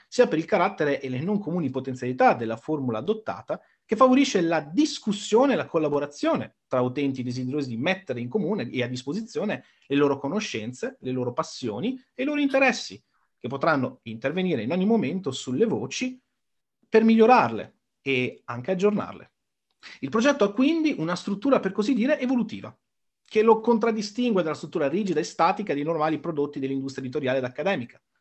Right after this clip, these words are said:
Le pubblicazioni online stanno infatti lentamente diventando una nuova frontiera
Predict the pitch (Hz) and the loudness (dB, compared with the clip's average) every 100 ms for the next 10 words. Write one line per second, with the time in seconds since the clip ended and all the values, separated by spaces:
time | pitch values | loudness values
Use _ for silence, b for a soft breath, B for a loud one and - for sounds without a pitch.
0 | _ _ _ _ _ _ _ _ _ _ | _ _ _ _ _ _ _ _ _ _
1 | _ _ - 196 208 202 208 208 254 196 | _ _ 2 2 4 2 0 -2 0 2
2 | 196 147 156 170 165 143 202 202 127 143 | 2 2 -2 -4 -4 -2 -2 -2 -2 -2
3 | 190 214 208 196 120 147 185 185 160 160 | -2 -2 -2 -2 -4 -4 -6 -4 -4 -4
4 | 180 185 208 196 - - 180 185 185 131 | -2 2 4 2 -2 -6 -4 -4 -4 -4
5 | 113 117 170 | -2 -2 -6